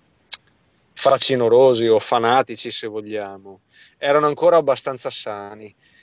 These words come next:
Quello che è successo dagli anni sessanta in poi,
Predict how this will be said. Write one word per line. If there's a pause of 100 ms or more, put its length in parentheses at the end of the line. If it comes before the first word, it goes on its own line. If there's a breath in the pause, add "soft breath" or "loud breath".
(200 soft breath)
Quello
che
è
successo
dagli
anni
sessanta
in
poi,